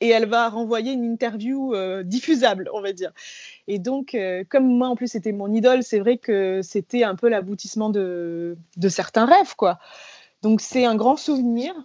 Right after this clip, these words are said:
Ouais, ça, c'est un grand souvenir, Gustavo Kuerten. J'ai pas, euh, j'ai pas, euh,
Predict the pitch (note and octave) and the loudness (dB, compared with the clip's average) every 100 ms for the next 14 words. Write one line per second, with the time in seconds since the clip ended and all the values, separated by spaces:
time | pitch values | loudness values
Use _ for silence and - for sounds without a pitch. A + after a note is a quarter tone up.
0 | - G#3 G3 _ _ - C#4 C#4 G#3 G#3 | -10 -8 -8 _ _ -10 -8 -6 -6 -6
1 | A#3+ A#3 G#3 C4 A#3+ G#3 G#3 G3 G#3 G#3+ | -6 -4 -2 -2 -2 -4 -8 -8 -8 -8
2 | - C#4 - D4 C#4+ A3 - E4 D4+ A#3 | -4 -4 -4 -4 0 2 2 2 4 4
3 | G#3+ A3 C#4+ D4+ C4 A#3+ | 2 -4 -4 -2 -2 -2